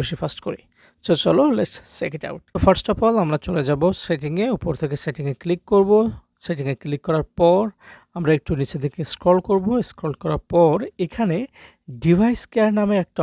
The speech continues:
অপশন আছে, ওটাতে ক্লিক করব। ক্লিক করার পর আমরা একটু নিচের দিকে স্ক্রল করব এবং no threated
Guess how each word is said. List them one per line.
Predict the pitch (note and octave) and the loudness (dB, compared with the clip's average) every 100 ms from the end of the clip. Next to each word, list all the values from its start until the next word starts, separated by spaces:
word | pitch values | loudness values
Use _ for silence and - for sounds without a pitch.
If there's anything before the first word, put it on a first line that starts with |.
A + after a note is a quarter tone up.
| C#3+ | -2
অপশন | - F3 E3+ | -2 0 -2
আছে, | D#3+ C4+ F4 | -2 -4 -6
ওটাতে | G3 B2+ D3 | -10 -10 -10
ক্লিক | D3+ - D3 | -12 -10 -10
করব। | C#3 D#3 - _ _ _ _ - _ _ | -10 -10 -20 _ _ _ _ -20 _ _
ক্লিক | F3 E3+ - | 0 0 2
করার | G3+ F#3+ - | 2 2 0
পর | D3 C3+ A#3 - _ _ _ F3+ | 4 4 4 -4 _ _ _ -4
আমরা | E3 D#3 | 2 2
একটু | - D3 | 2 -2
নিচের | C#3 D3+ | -2 -4
দিকে | D3+ D3+ - | -4 -4 -4
স্ক্রল | - E3+ F3 | 0 0 2
করব | G#3 G3+ A#3+ - | 0 2 2 2
এবং | F3 A3+ G#3+ - C#3+ C#3 | 2 2 0 -4 -2 2
no | F3 A#3+ B3 _ | 4 4 0 _
threated | - F3 A3 G#3+ | 0 0 2 -2